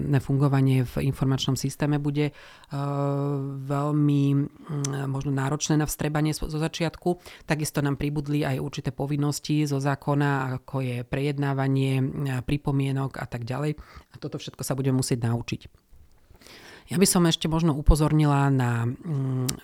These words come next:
ďalšie špecifika roku dvetisícdvadsaťštyri, aj keď asi sa týk-, budú týkať dlhšieho obdobia, a to je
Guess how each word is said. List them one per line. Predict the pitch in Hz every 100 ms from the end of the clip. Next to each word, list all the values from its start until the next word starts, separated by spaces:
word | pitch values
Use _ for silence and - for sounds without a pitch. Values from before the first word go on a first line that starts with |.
| - _ -
ďalšie | 139 160 - -
špecifika | 165 165 160 151 165
roku | 147 143 151
dvetisícdvadsaťštyri, | 139 147 151 135 139 - - 147 135
aj | 131
keď | 135 131
asi | 135
sa | - 123 - _ - -
týk-, | 139
budú | - 139 143
týkať | - 135
dlhšieho | 131 151 165 143
obdobia, | 143 143 139 143 139 - - - - - -
a | - 147
to | - - 151
je | 151 147 143 143 139